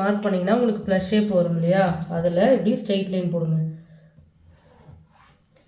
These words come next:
இதுதான் உங்களோட மெயின் டாட்டோட லென்த்து. அடுத்ததா நம்ம இங்க ஒரு அளவு வந்து மைனஸ் பண்ணணும். அப்படி மைனஸ் பண்ணாதான் ஃப்ரண்ட் பார்ட்டுக்கு அந்த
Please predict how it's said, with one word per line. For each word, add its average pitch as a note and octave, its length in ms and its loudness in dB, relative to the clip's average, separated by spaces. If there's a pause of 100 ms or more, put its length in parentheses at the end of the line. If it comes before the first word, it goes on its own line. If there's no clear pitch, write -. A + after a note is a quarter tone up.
(2250)
இதுதான் A#3+ 360 2
உங்களோட G3+ 340 6 (180)
மெயின் A3 260 4
டாட்டோட F#3 320 2 (140)
லென்த்து. F3+ 320 0 (1080)
அடுத்ததா A#3 440 2
நம்ம G3+ 220 4 (100)
இங்க G#3+ 180 4
ஒரு G3+ 160 6
அளவு A3+ 300 4
வந்து G#3+ 200 4
மைனஸ் G#3 320 6
பண்ணணும். E3+ 340 0
அப்படி F#3 240 0
மைனஸ் G3+ 320 0
பண்ணாதான் G3+ 380 0
ஃப்ரண்ட் G#3 300 2
பார்ட்டுக்கு A3+ 340 -4
அந்த A#3 120 0